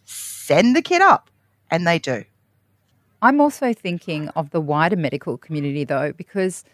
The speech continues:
Speaker 2: I'm assuming if you choose not to have surgery when your child is young and you're waiting for your child to give consent,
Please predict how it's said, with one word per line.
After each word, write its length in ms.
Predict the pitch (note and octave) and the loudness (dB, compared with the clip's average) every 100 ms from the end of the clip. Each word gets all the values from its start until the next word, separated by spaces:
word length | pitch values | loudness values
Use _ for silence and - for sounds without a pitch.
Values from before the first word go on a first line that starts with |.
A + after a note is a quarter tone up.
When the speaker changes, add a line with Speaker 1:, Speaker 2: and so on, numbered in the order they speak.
| _ _ _ _ _ _ | _ _ _ _ _ _
Speaker 2:
I'm 180 | G3+ G#3+ | 0 2
assuming 720 | A3+ - G#3+ A3 A#3 A3 G#3+ - | 0 -4 -6 -4 -2 -4 -6 -4
if 260 | G3+ - | -4 -4
you 280 | F#3+ G3 F#3+ | -6 -6 -6
choose 760 | - - G3+ G3 F#3+ F3+ - - _ _ | -10 -8 -4 -2 -4 -6 -14 -20 _ _
not 360 | F#3 F3+ - - | -2 0 -2 -6
to 100 | F3+ | -4
have 260 | E3 D3+ | -2 -2
surgery 760 | D3+ D3+ C#3+ D3 C#3+ D3 E3 G#3+ - | -2 -2 -2 -2 -4 -4 -4 -8 -8
when 140 | F3 | -6
your 120 | E3+ | -6
child 380 | D#3+ F3+ D#3+ D3+ | -6 -4 -2 -2
is 180 | D3 D3 | -6 -4
young 440 | D#3 D3 C3+ D#3 - | -2 -2 -2 -8 -6
and 180 | E3 | -4
you're 100 | D#3 | -4
waiting 420 | D3 D#3+ D#3 D#3 D3+ | -2 -2 -2 -2 -6
for 160 | - | -4
your 120 | D3+ | -4
child 360 | D3+ - C#3+ D3 | -4 -4 -4 -4
to 80 | - | -8
give 260 | - D3 - | -12 -12 -10
consent, 720 | F3 D3+ - D#3+ C3 G#2 - | -10 -10 -6 -6 -6 -10 -20